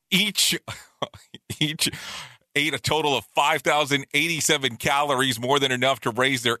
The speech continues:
insulin, fat, and glucose blood levels. The results show that the people's bodies reacted in different ways to an afternoon of gluttony. All of the subjects in the test drank alcohol to maintain a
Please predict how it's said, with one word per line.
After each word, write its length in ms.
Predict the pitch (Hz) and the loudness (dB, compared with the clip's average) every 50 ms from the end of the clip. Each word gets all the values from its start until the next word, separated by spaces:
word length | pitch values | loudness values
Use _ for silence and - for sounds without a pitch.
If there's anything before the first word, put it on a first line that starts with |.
| _ | _
insulin, 540 | 160 170 202 202 - 156 131 123 120 120 - | -2 -2 0 0 0 0 2 0 0 -2 -6
fat, 340 | - - 139 135 135 139 - | -6 -2 0 0 0 0 -2
and 180 | - 131 120 110 | -4 -6 -6 -4
glucose 540 | 98 139 170 214 233 202 - 170 160 180 151 | -4 -2 -2 -2 -2 -2 0 0 0 0 -2
blood 320 | 139 170 190 208 254 247 | -2 0 0 0 0 0
levels. 460 | 240 151 107 92 87 80 85 - - - - - _ _ _ _ _ _ _ _ | 0 -2 -2 -2 -4 -6 -6 -6 -10 -12 -16 -20 _ _ _ _ _ _ _ _
The 100 | 110 110 | -2 0
results 480 | 117 127 120 107 139 151 190 226 226 - | 0 0 0 2 2 2 2 2 0 2
show 200 | - 185 185 190 | 2 2 0 0
that 100 | 180 180 | -2 -4
the 60 | 165 | -4
people's 360 | - 190 175 160 185 175 151 | -4 -4 -2 0 -2 -2 0
bodies 420 | 139 156 160 165 180 190 180 151 156 | 0 0 0 0 0 -2 -4 -6 -4
reacted 540 | 156 175 180 175 170 180 - - 190 175 | -2 0 2 2 2 0 0 -2 -2 -2
in 200 | - - 160 156 | -2 -2 -4 -2
different 380 | 143 180 185 - 185 175 151 156 | 0 -2 0 0 -2 -4 -2 0
ways 340 | 180 208 220 220 233 220 - - | 2 2 2 2 0 -2 -2 0
to 120 | 208 202 | 0 0
an 80 | 196 190 | 2 2
afternoon 540 | 156 185 190 - - 190 180 190 196 190 165 - | 0 0 -2 -2 -4 -4 -2 -2 -2 -2 -2 -2
of 200 | 175 175 175 147 | -2 -2 -4 -2
gluttony. 580 | - 196 214 226 226 170 117 110 - 82 - - _ _ _ _ _ _ _ _ _ _ _ _ _ _ _ _ _ _ _ _ _ _ _ _ _ _ - 104 - - | 0 2 2 2 2 0 -2 -4 -4 -4 -6 -10 _ _ _ _ _ _ _ _ _ _ _ _ _ _ _ _ _ _ _ _ _ _ _ _ _ _ -16 -8 -4 0
All 180 | 139 135 143 | 0 0 0
of 80 | 139 117 | 0 -2
the 80 | 117 | -2
subjects 440 | - - 151 131 131 127 151 - - | 0 0 0 0 0 -2 -4 -4 -4
in 60 | 139 | -4
the 80 | 117 110 | -4 -4
test 340 | - - 139 135 135 - - - 185 175 143 - | -2 0 2 2 2 0 -4 -10 -16 -16 -16 -10
drank 320 | - - 135 135 143 127 - | -2 0 2 2 2 0 0
alcohol 520 | - 131 139 147 - - 131 127 131 131 123 | 0 2 2 2 2 2 2 4 2 2 0
to 100 | - 123 | -2 -2
maintain 640 | 110 123 131 123 110 - - 139 135 139 143 135 - - - - _ _ - | 0 0 0 0 -4 -2 2 2 4 4 2 0 -4 -8 -18 -20 _ _ -2
a 180 | 120 120 110 | 0 0 -2